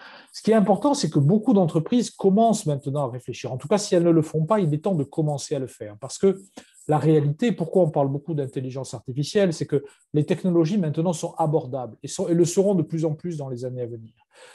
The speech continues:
Le coût, euh, finalement, d'utiliser l'intelligence artificielle a, a dramatiquement diminué depuis les années deux mille quatorze, deux mille quinze.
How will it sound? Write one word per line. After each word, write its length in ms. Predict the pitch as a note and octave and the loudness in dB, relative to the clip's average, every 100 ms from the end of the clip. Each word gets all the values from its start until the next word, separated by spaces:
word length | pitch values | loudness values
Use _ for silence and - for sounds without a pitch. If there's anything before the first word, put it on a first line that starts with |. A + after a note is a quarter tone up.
| _ | _
Le 160 | - D3 | -2 0
coût, 340 | D#3 A3 G#3+ - - - | 2 4 4 4 -6 -8
euh, 120 | C#3 | -6
finalement, 400 | - D3 D3+ D#3 | -4 -2 2 2
d'utiliser 480 | C#3 D3+ E3+ E3 D#3+ | 0 -2 -2 0 2
l'intelligence 500 | C#3+ C3+ C#3 C#3 C3+ | 0 -2 -6 -6 -6
artificielle 480 | C3 C3 C3 - F3+ | -10 -12 -6 0 2
a, 220 | C3 B2 | 0 -2
a 40 | B2 | -8
dramatiquement 680 | A#2 E3+ F3 E3 D#3 E3 | 0 2 2 0 -2 -2
diminué 560 | D3+ D3 D3+ C#3+ D#3 F#3+ | -2 0 -2 -2 -2 -2
depuis 460 | D3 B2 - E3 D3+ | -4 -8 -12 -8 -6
les 160 | C3 | -6
années 180 | C3+ D3+ | -4 -4
deux 120 | C#3 | -4
mille 120 | C#3 | -8
quatorze, 400 | C#3 C3+ E3 C#3 | -8 -4 -2 -2
deux 60 | B2 | -4
mille 140 | A#2 - | -14 -8
quinze. 320 | A3 E3 | -6 -6